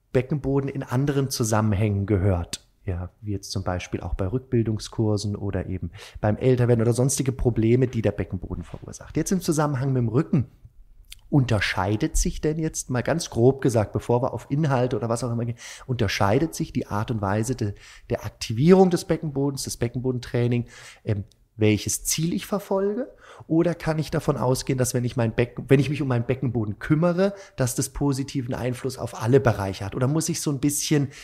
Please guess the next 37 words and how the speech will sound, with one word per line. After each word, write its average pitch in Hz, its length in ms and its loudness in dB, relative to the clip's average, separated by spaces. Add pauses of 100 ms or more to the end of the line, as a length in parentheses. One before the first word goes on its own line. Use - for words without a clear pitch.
(280)
unterscheiden, 113 680 2
so 110 140 0
wie 127 80 2
beim 120 220 2
Training? 117 640 2
Möchte 107 240 -2
ich - 100 -8
Cardio, 143 480 2
gehe 135 160 2
ich 120 140 -6
eher 104 340 0
joggen 151 320 6
oder 120 220 0
aufs 98 100 -6
Fahrrad? 131 400 0
Möchte 117 240 -2
ich 113 80 -6
Kraft, - 440 -4
nehme 120 120 0
ich 113 140 -6
eher 110 60 -2
eine 107 140 -2
Hantel 120 240 0
in 101 100 -2
die 104 120 -2
Hand? 139 220 -4 (300)
Ist 131 180 -4
auch - 140 -2
da 104 180 -2
ein 170 100 0
Unterschied 208 540 -4
oder 175 140 -8
ist - 160 -10
das 156 100 -12
alles 131 240 -12
eigentlich 139 220 -12
gleich? 90 360 -6